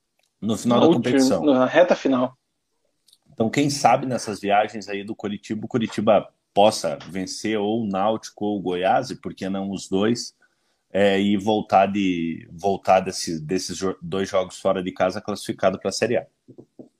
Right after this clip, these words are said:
Speaker 2: E pra esse jogo de hoje, né, Mugi, a gente teve uma mexida curiosa, interessante, enfim, vou ver o que, o adjetivo que você vai, vai colocar,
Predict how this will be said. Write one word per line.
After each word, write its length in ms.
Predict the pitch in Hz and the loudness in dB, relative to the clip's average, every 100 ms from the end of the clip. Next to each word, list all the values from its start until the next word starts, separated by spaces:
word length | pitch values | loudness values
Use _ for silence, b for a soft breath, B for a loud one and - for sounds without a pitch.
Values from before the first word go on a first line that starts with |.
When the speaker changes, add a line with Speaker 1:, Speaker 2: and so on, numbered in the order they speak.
| _ B B B B B B B B - | _ B B B B B B B B 2
Speaker 2:
E 720 | 208 220 226 220 220 214 214 | 6 8 8 8 8 6 6
pra 140 | 214 269 | 6 6
esse 220 | 285 285 | 6 6
jogo 400 | 143 185 196 170 | 6 6 6 4
de 220 | 131 131 | 4 6
hoje, 320 | 165 247 165 | 8 6 4
né, 160 | 175 254 | 4 6
Mugi, 400 | 277 165 123 123 | 6 4 4 4
a 100 | 139 | 4
gente 320 | 131 220 - | 4 0 2
teve 260 | 214 254 302 | 4 6 6
uma 440 | 302 294 277 247 | 6 6 6 6
mexida 1120 | 202 185 - - 254 254 269 262 247 214 - - _ _ _ - - - - | 6 4 2 0 2 6 6 8 6 6 2 -4 _ _ _ -20 -20 -20 0
curiosa, 560 | 349 349 320 311 156 135 | 4 8 8 8 6 6
interessante, 840 | 127 165 131 - 294 302 - - | 6 6 4 6 6 6 4 4
enfim, 500 | 139 165 233 - 156 | 4 4 2 4 4
vou 160 | 160 240 | 4 6
ver 100 | 240 | 4
o 60 | |
que, 120 | - - | 4 4
o 120 | 180 | 6
adjetivo 560 | 175 165 147 - 170 | 6 4 2 0 -2
que 120 | 135 143 | -2 -2
você 280 | 131 - | -2 2
vai, 360 | 131 123 117 120 | 4 6 6 2
vai 260 | 120 135 127 - | 2 2 2 2
colocar, 600 | 131 113 - 190 214 | 2 4 4 6 4